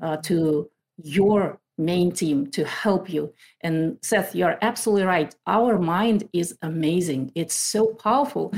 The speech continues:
That's why I actually <sighs> got into this whole sphere, just because it's fascinating. I love neuroscience. And basically, you're absolutely right.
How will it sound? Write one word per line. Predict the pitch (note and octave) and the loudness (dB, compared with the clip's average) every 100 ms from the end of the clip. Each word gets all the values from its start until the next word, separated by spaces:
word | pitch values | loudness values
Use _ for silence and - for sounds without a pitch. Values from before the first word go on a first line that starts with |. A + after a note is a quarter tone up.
| - - - | -10 -14 -4
That's | F3+ A#3+ B3 B3 | 0 0 -2 0
why | A3 G3 F#3 | 2 0 -2
I | E3+ | -2
actually | G3+ F3+ F3 - F#3+ E3+ D#3+ D#3 D3+ _ _ _ _ _ _ _ _ _ _ _ | -2 -2 -4 -4 -2 0 0 -2 -4 _ _ _ _ _ _ _ _ _ _ _
<sighs> | G#3 F3 E3+ - _ - | -2 -2 -4 -10 _ 0
got | G3+ F#3+ | 2 4
into | F#3 F3 | 2 0
this | D#3+ - | -2 -4
whole | - - A#3 A#3 A3 G#3+ | -6 2 4 6 4 2
sphere, | G3+ - B3 B3 G#3+ | 0 -2 0 2 2
just | E3+ G#3 - | 0 -2 -2
because | G#3 G#3 G3+ G3+ - - _ _ _ _ _ _ _ | 0 2 2 2 -4 -12 _ _ _ _ _ _ _
it's | F#3 F3+ - | -8 -6 -8
fascinating. | - - A3 A3 A3+ - E3+ D3 D3 D3 C#3 C#3 _ _ | -10 -4 0 2 0 0 0 0 -2 -6 -8 -10 _ _
I | D#3 D#3+ | -6 -2
love | D3+ E3+ G#3+ G#3 | 0 2 2 2
neuroscience. | G3 F#3+ F3 - D#3 D3+ D#3+ - - | 2 2 0 -2 -4 -2 -2 -4 -8
And | F3+ E3 | -4 0
basically, | A#3 B3 A3+ - E3 D3+ - _ _ _ _ _ _ _ | 2 2 0 0 -2 -2 -6 _ _ _ _ _ _ _
you're | G3 F3 | 2 2
absolutely | F#3 - G3 F#3+ | 2 0 2 4
right. | F3+ D3 C3+ | 2 2 -2